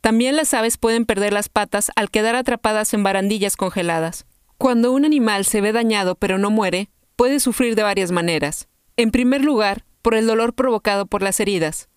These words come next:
Un animal herido puede experimentar un intenso dolor y malestar.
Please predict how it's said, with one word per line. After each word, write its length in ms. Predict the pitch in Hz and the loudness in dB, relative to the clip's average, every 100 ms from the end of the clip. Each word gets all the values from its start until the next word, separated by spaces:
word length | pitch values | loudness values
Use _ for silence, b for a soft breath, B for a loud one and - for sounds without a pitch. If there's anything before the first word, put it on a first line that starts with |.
| - | -2
Un 180 | 262 262 | 2 2
animal 380 | 277 247 233 233 | 2 2 2 0
herido 340 | 233 190 185 | 0 0 -2
puede 240 | - 208 | 0 0
experimentar 640 | 214 - 220 214 202 208 202 | 0 0 0 0 0 0 0
un 120 | 220 | 0
intenso 440 | 208 208 220 240 | 0 0 0 0
dolor 300 | 220 196 196 | 0 0 0
y 80 | 190 | 0
malestar. 580 | 190 180 - 170 143 | 0 -2 -2 -2 -4